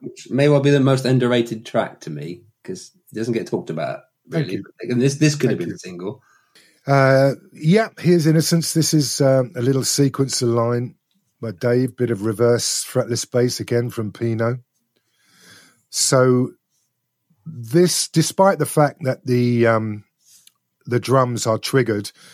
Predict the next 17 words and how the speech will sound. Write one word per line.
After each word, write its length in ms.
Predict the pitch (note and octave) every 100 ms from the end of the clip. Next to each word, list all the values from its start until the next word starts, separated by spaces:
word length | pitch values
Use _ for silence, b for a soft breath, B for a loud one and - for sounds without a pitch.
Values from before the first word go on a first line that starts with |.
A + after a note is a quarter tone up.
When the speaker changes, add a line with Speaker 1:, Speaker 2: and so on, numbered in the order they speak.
| B B -
Speaker 2:
the 60 |
guitar 560 | A#2 B2 - C#3 C3+ A#2+
and 100 | A#2+
the 60 | A#2+
bass 560 | B2 G#2+ G2+ - - -
were 140 | B2 A#2
played 440 | - B2 A#2 A2
live 480 | A2 A#2+ A#2+ A2+ G#2
together 520 | - A2+ A#2+ G#2 G2+ B B B -
in 140 | A2+
that 220 | A2+ -
tiny 360 | - B2+ A#2 A2
control 520 | - A2 - A2+ A2
room. 240 | G#2 G2+ G2 B B B
Alan's 360 | B2 A#2+ A2+ A2
playing 380 | - A#2+ A2+ A2+
the 160 | G#2